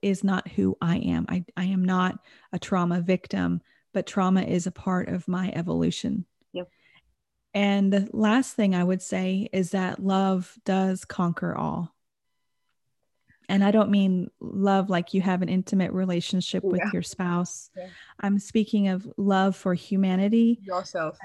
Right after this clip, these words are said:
Speaker 1: And love for yourself, absolutely.
Speaker 2: Uh-huh.
Speaker 1: And when I say that, I'm getting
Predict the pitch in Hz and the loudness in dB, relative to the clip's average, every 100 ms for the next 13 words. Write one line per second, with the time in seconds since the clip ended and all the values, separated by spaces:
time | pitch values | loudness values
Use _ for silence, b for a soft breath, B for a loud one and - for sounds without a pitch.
0 | 190 185 185 _ _ - 214 202 202 208 | -18 -18 -20 _ _ -2 4 4 4 2
1 | 185 175 - - 175 170 - - 180 - | 2 2 -2 0 0 0 -2 -4 -4 -4
2 | 185 175 - 180 175 - - 196 190 190 | -2 -2 -4 -6 -8 -10 -4 0 2 0
3 | 196 196 - _ _ _ _ _ _ _ | 0 -2 -8 _ _ _ _ _ _ _
4 | _ - 202 185 - 190 180 180 175 175 | _ -4 0 0 0 0 2 0 0 0
5 | 175 170 - | 0 0 -4